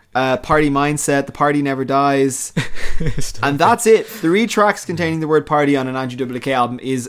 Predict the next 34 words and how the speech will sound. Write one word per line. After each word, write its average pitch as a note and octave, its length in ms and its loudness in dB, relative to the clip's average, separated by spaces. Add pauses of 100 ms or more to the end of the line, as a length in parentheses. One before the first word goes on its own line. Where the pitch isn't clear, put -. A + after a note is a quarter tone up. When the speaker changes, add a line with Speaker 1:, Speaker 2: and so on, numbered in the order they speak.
(120)
Speaker 1:
a G#2 220 -8
significant E3 680 0
reduction B2 400 -6
in A#2 60 -6
the A#2 100 -6
amount A2+ 200 -10
of A2+ 60 -20
partying. A2 440 -8
Speaker 2:
Yeah. B2 260 -10 (180)
Um, B2+ 320 -6
Speaker 1:
So A#2+ 320 -2
Speaker 2:
it's, A#2 220 -4
it's D3+ 120 -4
definitely C#3+ 300 -2
an B2 60 -2
album A#2+ 280 0
of, - 220 -20
of G2 320 -8
two A2 180 -6
halves. G#2 560 -6
Speaker 1:
Okay. A#2+ 360 -4
Speaker 2:
I, - 140 -16
I, A#2+ 300 -10 (640)
but B2+ 280 -2 (240)
how - 160 -12
could C3 100 -12
I A#2+ 60 -8
compare G#2 280 -8
this F#2+ 100 -10
to - 40 -14
something G2 260 -10
you've F#2 140 -14
already F2+ 260 -8
heard? F#2 300 -8